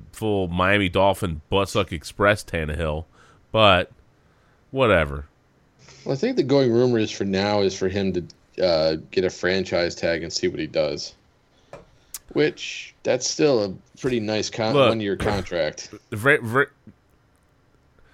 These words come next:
Speaker 1: that's a good team. You have a window with Henry. I think Vrabel has a good feel for the pulse of that squad.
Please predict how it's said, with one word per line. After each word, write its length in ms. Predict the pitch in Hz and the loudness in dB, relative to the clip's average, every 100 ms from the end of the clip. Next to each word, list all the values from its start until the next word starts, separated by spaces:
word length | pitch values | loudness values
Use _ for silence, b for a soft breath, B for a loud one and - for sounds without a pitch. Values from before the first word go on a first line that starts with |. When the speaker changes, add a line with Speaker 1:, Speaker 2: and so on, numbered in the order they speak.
| b b - | b b -8
Speaker 1:
that's 280 | 117 151 165 | 4 4 4
a 100 | 208 - - | -2 -8 -2
good 300 | 123 131 127 | 2 2 2
team. 540 | - 110 104 147 180 - - - - - - - 117 | 0 2 0 -4 -8 -16 -18 -20 -20 -20 -20 -18 -2
You 120 | 110 | 0
have 80 | 101 | 2
a 80 | 92 | 0
window 400 | 92 113 123 120 | 0 2 4 4
with 180 | 113 | 2
Henry. 480 | - 117 120 151 196 - _ _ b b b _ | 0 0 0 -4 -8 -16 _ _ b b b _
I 100 | - | -6
think 200 | 92 110 | -4 -4
Vrabel 640 | 90 104 110 110 104 95 87 | 0 4 4 4 0 -2 -2
has 200 | 107 101 | 0 0
a 60 | 95 | 0
good 320 | 104 110 98 | 0 0 -2
feel 400 | - - 110 110 | -14 -4 0 0
for 140 | 107 104 | 0 -6
the 120 | 92 | -4
pulse 360 | - 113 113 | 0 0 0
of 60 | 110 | -2
that 200 | 95 98 | -2 -2
squad. 580 | - 98 92 104 123 | -6 -4 -2 0 -2